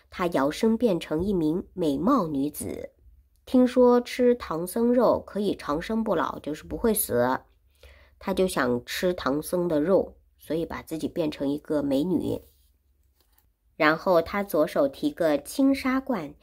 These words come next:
右手提个绿瓷瓶，笑呵呵地向唐僧走过来。左手提个青纱罐，右手提，提个绿瓷瓶，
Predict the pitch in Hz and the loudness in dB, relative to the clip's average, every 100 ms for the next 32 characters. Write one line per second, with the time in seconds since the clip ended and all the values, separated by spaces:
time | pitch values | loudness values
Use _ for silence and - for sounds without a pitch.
0 | _ - 190 170 165 147 - 147 - 165 | _ 0 4 4 4 0 0 -4 0 0
1 | 160 - 302 196 - 202 - - 285 156 | 0 2 2 2 -2 -8 -2 0 0 -2
2 | - - - 330 269 294 285 285 233 165 | -6 -16 -2 0 4 2 2 0 2 -2
3 | - 180 156 - 156 180 254 269 269 101 | 0 -2 -2 -4 -4 -2 0 0 0 -4
4 | - 175 135 127 131 139 196 - _ _ | -4 -4 -2 -2 -4 -8 -12 -20 _ _
5 | _ _ _ _ _ _ _ - - _ | _ _ _ _ _ _ _ -20 -20 _
6 | - 135 165 - 139 143 - 147 147 - | -4 0 2 4 4 2 -2 -4 -2 0
7 | 165 147 143 - - 220 214 214 214 196 | 2 2 0 -6 -8 -2 -2 -2 0 0
8 | 196 208 165 - - _ _ _ _ _ | 0 -2 -4 -4 -14 _ _ _ _ _
9 | _ 123 120 120 156 139 135 - 156 - | _ 2 2 4 2 0 -2 -4 -6 -6
10 | - 165 160 190 175 160 - - - 254 | -10 -8 -4 0 4 2 0 -6 -4 -2
11 | - - 170 175 - 139 143 175 | -2 -8 -12 -8 -4 -2 -2 -4